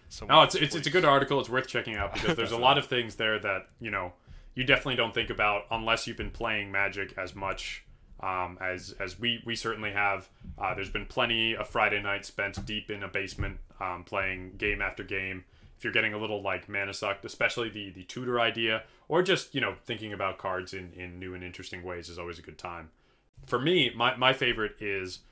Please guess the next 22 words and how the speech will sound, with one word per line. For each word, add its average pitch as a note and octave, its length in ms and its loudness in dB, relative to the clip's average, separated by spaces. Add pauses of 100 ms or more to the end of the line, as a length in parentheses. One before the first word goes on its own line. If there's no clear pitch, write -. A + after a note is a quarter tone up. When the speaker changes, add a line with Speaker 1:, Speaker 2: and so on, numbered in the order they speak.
(220)
Speaker 2:
really C#3+ 340 6
just, B2 260 0
like, G#2 260 2 (540)
a, A#2 80 6 (100)
a A#2+ 80 0
way B2+ 320 6
that B2+ 160 2
allowed A2 380 4
me G#2+ 140 -2
to G2 120 -10
experience G#2+ 720 -4
a G2 80 -4
nostalgia F#2+ 640 -2
I F#2 140 0
didn't F#2+ 200 -10
know F#2 360 -6
was F#2+ 160 -8
as F2 100 -10
deep F#2+ 180 -10
as F#2 120 -8
it F2 80 -6
was. F#2+ 320 -4